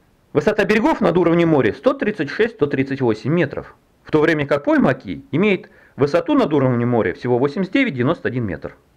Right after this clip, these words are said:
Это легко проверить по карте высот. Все, что в районе девяносто метров, это засыпанная река. На карте выделена красным. И не только Ока.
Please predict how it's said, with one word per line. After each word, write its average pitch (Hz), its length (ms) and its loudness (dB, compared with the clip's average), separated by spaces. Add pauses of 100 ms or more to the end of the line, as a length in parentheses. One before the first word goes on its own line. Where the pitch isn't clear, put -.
(260)
Это 262 220 0
легко 214 220 0
проверить 170 440 -2
по 143 100 0
карте 101 360 -4
высот. 117 460 -4 (720)
Все, 240 260 -2
что 233 140 -4
в 156 60 2
районе 156 360 0
девяносто 127 380 0
метров, 254 380 -2 (240)
это 143 400 0
засыпанная 120 720 -2
река. 117 480 -2 (840)
На 110 120 0
карте 160 360 -2
выделена 90 380 -6
красным. 80 460 -4 (1000)
И 240 100 2
не 262 120 2
только 185 460 0
Ока. 104 520 -2